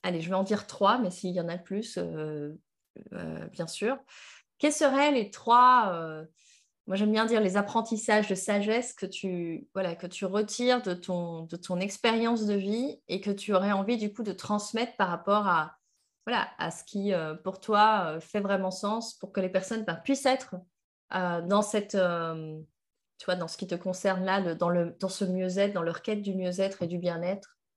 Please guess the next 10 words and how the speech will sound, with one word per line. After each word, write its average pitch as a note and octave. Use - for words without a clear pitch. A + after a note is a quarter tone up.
euh, D#3+
être F#3+
guidées. G3
Ce G#3+
serait G3
quoi A3+
les, E3+
les F3+
trois, G#3
euh, D#3+